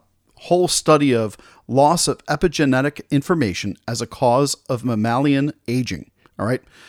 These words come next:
so all mammals, what basically they're saying is we lose this epigenetic information, meaning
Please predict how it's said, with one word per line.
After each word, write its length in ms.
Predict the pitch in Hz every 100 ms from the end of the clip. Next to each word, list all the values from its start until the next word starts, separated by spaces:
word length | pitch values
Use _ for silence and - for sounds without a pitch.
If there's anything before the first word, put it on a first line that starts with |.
| -
so 400 | - - 123 120 -
all 160 | 160
mammals, 580 | 180 139 131 139 139 - - _ _
what 240 | - 127 131
basically 320 | 143 143 151
they're 140 | 135
saying 340 | 151 - 120 120
is 380 | 107 104 104 - _ _
we 160 | 127 127
lose 400 | 110 135 165 156
this 220 | 127 110 -
epigenetic 640 | 139 147 127 127 123 139
information, 680 | 131 123 151 117 95 120 131
meaning 340 | 120 117 113